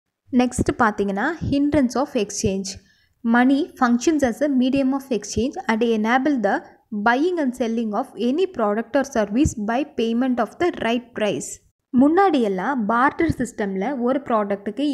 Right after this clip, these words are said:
இன்னொரு ப்ராடக்ட் எக்ஸ்சேஞ்ச் பண்ணி தான் வாழ்ந்துட்டு இருந்தாங்க. இந்த காலத்துல மணி அப்படிங்கிற ஒரு மீடியம் வந்துருச்சு.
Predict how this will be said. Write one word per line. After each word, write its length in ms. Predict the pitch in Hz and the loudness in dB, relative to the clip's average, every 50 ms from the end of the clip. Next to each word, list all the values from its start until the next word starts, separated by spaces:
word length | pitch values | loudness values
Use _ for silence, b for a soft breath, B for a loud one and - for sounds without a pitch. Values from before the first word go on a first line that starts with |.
| 247 233 | 0 0
இன்னொரு 260 | 240 269 285 285 285 285 | 0 0 0 -2 -4 -4
ப்ராடக்ட் 420 | 226 208 196 196 254 - - - 208 202 | -4 -4 -2 -2 -4 -6 -6 -4 -6 -6
எக்ஸ்சேஞ்ச் 360 | 202 - - 262 247 233 226 - - | -6 -4 -2 0 0 0 0 0 -4
பண்ணி 200 | 214 190 185 180 190 208 | -4 -4 -2 -4 -4 -6
தான் 120 | 294 370 - _ _ _ - 392 392 302 214 233 | -6 -8 -10 _ _ _ -20 -16 -8 -2 2 2
வாழ்ந்துட்டு 440 | 226 226 233 233 226 226 262 240 233 | 4 4 2 0 0 0 -2 -2 -2
இருந்தாங்க. 340 | 208 202 190 185 185 180 185 185 190 190 - _ _ _ _ _ _ _ _ _ _ _ _ _ _ _ _ _ _ _ _ _ _ _ - 285 | -4 -4 -6 -6 -6 -6 -6 -6 -8 -8 -14 _ _ _ _ _ _ _ _ _ _ _ _ _ _ _ _ _ _ _ _ _ _ _ 0 2
இந்த 160 | 320 359 392 359 - 247 | 2 4 4 4 4 4
காலத்துல 460 | 208 202 202 202 208 202 202 247 302 294 240 214 214 220 | 2 2 2 0 0 0 0 0 0 0 0 0 2 2
மணி 220 | 220 226 277 302 - - 208 | 4 4 4 4 2 0 -2
அப்படிங்கிற 320 | 190 208 220 214 220 220 233 220 208 | -2 -2 -2 0 0 0 2 2 2
ஒரு 120 | 208 208 208 208 | 2 2 2 2
மீடியம் 320 | 214 208 196 214 269 285 240 214 | 0 2 2 2 4 4 2 0
வந்துருச்சு. 400 | 190 185 180 185 - 190 185 | 0 -2 -4 -4 -2 -2 -2